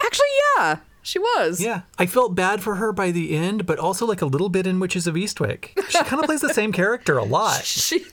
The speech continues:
Speaker 1: she, she really got typecast from day one, didn't she? The Children's Hour was the perfect example of the perils that went along with choosing lesbianism.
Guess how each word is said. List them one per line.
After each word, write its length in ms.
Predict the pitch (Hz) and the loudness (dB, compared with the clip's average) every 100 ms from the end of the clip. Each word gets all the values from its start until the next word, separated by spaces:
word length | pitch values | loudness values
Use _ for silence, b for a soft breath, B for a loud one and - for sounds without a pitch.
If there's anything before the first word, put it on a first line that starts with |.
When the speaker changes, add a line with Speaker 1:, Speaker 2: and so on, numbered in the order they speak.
| - | -12
Speaker 1:
she, 360 | - - 240 233 B B | -6 -2 -4 -6 B B
she 160 | - | -2
really 180 | 262 262 | 0 2
got 140 | 185 | 0
typecast 600 | - 214 202 - 185 180 | 0 0 0 2 2 0
from 140 | - 170 | -2 -2
day 160 | 175 | 0
one, 320 | 196 156 170 135 | 0 0 0 0
didn't 240 | 143 151 | -2 -2
she? 300 | - - 147 - - 381 - B B B B B - _ _ _ | -4 -4 -6 -6 -6 -4 -4 B B B B B -20 _ _ _
The 120 | - | -4
Children's 460 | 220 - 330 415 302 | -2 0 0 0 2
Hour 340 | 165 156 151 | 2 2 2
was 180 | 156 175 | 2 0
the 80 | 180 | 0
perfect 440 | - 196 208 247 | 0 2 2 0
example 540 | 240 185 170 160 175 160 | -2 0 0 2 2 2
of 100 | 156 | 2
the 80 | 165 | -2
perils 580 | - 170 160 170 180 | 0 2 2 2 2
that 140 | 175 143 | 2 2
went 160 | 160 | 2
along 420 | 165 151 147 151 151 | 2 2 2 0 -2
with 140 | 147 | -2
choosing 640 | - - 202 226 156 143 143 | -4 -2 -2 0 0 -2 0
lesbianism. 880 | 156 190 151 151 127 117 92 82 | 0 -2 -2 -2 -2 -6 -8 -14